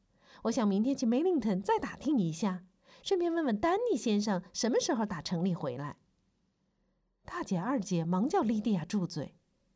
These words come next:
柯林斯先生很生气，将书一撂说：“我经常发现年轻小姐对正经书不感兴趣，尽管这些书纯属写给他们看的。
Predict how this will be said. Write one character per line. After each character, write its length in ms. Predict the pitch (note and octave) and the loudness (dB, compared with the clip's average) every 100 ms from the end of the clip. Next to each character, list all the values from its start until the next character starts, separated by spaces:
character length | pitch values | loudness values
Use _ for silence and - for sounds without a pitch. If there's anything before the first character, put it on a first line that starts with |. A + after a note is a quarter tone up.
| _ _ _ | _ _ _
柯 200 | - E3+ | -2 0
林 120 | E3 | -2
斯 140 | D3 - | -6 -6
先 180 | D#3+ | -4
生 140 | D#3 E3+ | -2 -2
很 220 | - - | -4 -8
生 260 | - B3 C4+ | -4 -4 -4
气， 340 | - F3 - _ _ _ _ | -6 -8 -8 _ _ _ _
将 180 | - E3+ | -4 -4
书 160 | E3 E3+ | -2 -4
一 140 | - | -4
撂 240 | - G3 - | -4 -4 -6
说 360 | - B2+ - _ _ _ _ _ _ _ _ _ _ _ | -10 -10 -12 _ _ _ _ _ _ _ _ _ _ _
：“我 140 | A#3 C#4+ | 0 2
经 180 | G#4 | 2
常 180 | G4 A#3 | 2 0
发 160 | A3+ B3+ | 2 2
现 200 | B3+ F#3+ | 2 2
年 180 | F3 G#3 | 2 2
轻 160 | B3+ | 0
小 240 | B3+ E3+ G#3 | 0 0 0
姐 220 | G#3 D#3+ | 0 0
对 120 | A#3 | 0
正 200 | A#3 A#3+ | 0 0
经 160 | D#3+ - | -2 -4
书 160 | G#3+ | -4
不 120 | G#3 | -2
感 200 | G3 C#3 | -4 -4
兴 280 | - C4 F#3 | -2 -2 -2
趣， 300 | - D#3 - _ - - _ - | -4 -8 -10 _ -20 -20 _ -2
尽 160 | A#3 | 0
管 120 | F#3 F3 | 2 2
这 140 | G3+ | 2
些 160 | G3+ F#3+ | 2 0
书 160 | G#3 | 0
纯 300 | G3+ F#3+ C#4+ | 0 0 0
属 160 | F#4 G3 | 0 -2
写 200 | - F#3 | 0 0
给 140 | F3 | -2
他 180 | - G3+ | -2 0
们 140 | G#3 | 0
看 260 | - F3 - | -2 -6 -6
的。 120 | - | -12